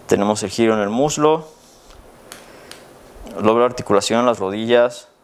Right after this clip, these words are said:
muy buena. Y finalmente los pies, bastante bien hacia abajo, hacia arriba,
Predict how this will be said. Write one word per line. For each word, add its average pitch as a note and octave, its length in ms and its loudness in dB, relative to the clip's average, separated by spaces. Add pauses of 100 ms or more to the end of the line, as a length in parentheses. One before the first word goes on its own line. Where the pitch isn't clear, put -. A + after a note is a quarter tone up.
muy A#2+ 360 -2
buena. A#2+ 460 -2 (640)
Y C3 100 -2
finalmente B2+ 680 2
los G#2+ 160 -6
pies, A#2+ 520 -2 (1600)
bastante G#2+ 360 0
bien A2 160 2
hacia G2 220 0
abajo, A#2+ 560 0 (680)
hacia - 220 -4
arriba, A#2 560 0